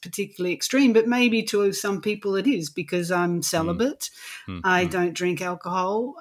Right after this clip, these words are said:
Speaker 1: and I don't, uh, don't eat after one P M. I don't have a job. <laughs> I don't earn money.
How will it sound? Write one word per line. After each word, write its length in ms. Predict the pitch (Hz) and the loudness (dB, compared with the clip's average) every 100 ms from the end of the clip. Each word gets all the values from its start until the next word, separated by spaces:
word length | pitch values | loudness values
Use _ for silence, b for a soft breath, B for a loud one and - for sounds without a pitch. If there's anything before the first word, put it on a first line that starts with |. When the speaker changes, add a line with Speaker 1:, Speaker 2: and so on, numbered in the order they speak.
| - | -8
Speaker 1:
and 640 | 175 170 165 165 170 165 | -6 -4 -4 -4 -4 -4
I 500 | 165 160 160 160 165 151 | -4 -4 -4 -4 -6 -8
don't, 540 | 180 170 170 - - | -8 -6 -8 -10 -6
uh, 380 | 170 170 170 170 | -4 -4 -4 -6
don't 380 | 165 185 180 185 - | -6 -4 -6 -6 -8
eat 240 | 190 196 196 | -10 -8 -8
after 340 | 196 190 180 | -8 -6 -6
one 340 | 180 202 196 | -2 -2 -2
P 240 | - 196 190 | -4 -4 -2
M. 340 | 233 254 262 B B B B - 220 | 0 0 -2 B B B B -16 -10
I 40 | |
don't 240 | 156 170 | -2 0
have 160 | 165 165 | 0 -2
a 40 | |
job. 460 | 151 175 180 220 220 _ _ _ | -4 -4 -2 -2 -4 _ _ _
<laughs> 1300 | - - - - - - 320 - - - - - - | -6 -6 -12 -6 -4 -2 -4 -4 -4 -6 -10 -10 -6
I 100 | 190 | -4
don't 260 | 185 202 190 | -2 0 0
earn 220 | 185 180 | 0 0
money. 420 | 180 208 247 262 | 0 2 2 2